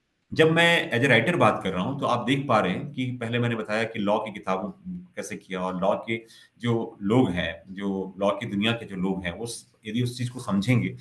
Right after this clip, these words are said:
अ, अ, और ये जानना जरूरी है, बताना जरूरी है कि ये काम गौर साहब ने किया हुआ।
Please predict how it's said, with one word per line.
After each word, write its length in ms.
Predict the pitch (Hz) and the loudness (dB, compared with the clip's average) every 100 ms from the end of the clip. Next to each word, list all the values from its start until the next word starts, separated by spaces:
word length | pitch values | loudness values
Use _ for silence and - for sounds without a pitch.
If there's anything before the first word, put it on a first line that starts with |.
| - - | -18 -8
अ, 60 | 92 90 90 90 | 0 2 2 0
अ, 300 | 92 92 - | -2 -2 0
और 220 | 95 110 | 2 6
ये 120 | 131 | 6
जानना 240 | 113 117 135 | 6 6 4
जरूरी 320 | 110 123 120 | 2 2 2
है, 60 | |
बताना 320 | 90 95 107 123 | 2 2 2 2
जरूरी 360 | 98 107 120 | 2 2 4
है 220 | 87 80 - - - _ | 2 -2 -14 -20 -20 _
कि 100 | 127 | 2
ये 240 | 127 151 | 6 4
काम 260 | 131 101 127 143 | 4 0 0 -2
गौर 160 | 101 101 | 2 2
साहब 320 | - 95 101 | 2 -6 -6
ने 60 | 131 | -8
किया 260 | 139 101 | -8 -6
हुआ। 180 | 80 - | -8 -8